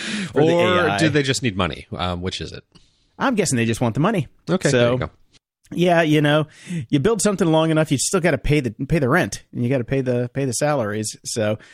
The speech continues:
Speaker 2: uh, you can sign up right now if you wanna try it out. There's a wait list, of course, but, uh,
Speaker 1: Mm-hmm.
Speaker 2: this will be the G P T three text generator,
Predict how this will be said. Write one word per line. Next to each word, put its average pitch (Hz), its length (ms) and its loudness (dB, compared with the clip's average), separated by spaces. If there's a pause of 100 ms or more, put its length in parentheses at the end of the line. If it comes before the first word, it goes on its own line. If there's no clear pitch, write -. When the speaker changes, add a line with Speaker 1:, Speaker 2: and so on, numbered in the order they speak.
(260)
Speaker 2:
uh, 139 240 4
you 143 100 2
can 147 140 0
sign 151 240 2
up 151 140 0
right 143 160 2
now 135 180 4
if 127 80 0
you 143 100 4
wanna 131 140 2
try 131 280 4
it 123 80 4
out. 120 200 4
There's 127 140 2
a 127 40 2
wait 120 280 0
list, 117 260 0
of 107 120 -4
course, 113 420 0
but, 113 260 0
uh, 98 60 -2
Speaker 1:
Mm-hmm. 120 200 2
Speaker 2:
this 143 140 0
will 143 80 -2
be 131 160 2
the 113 140 0
G 120 380 2
P 202 260 0
T 185 300 2
three 135 640 2
text - 520 -6
generator, 101 840 -2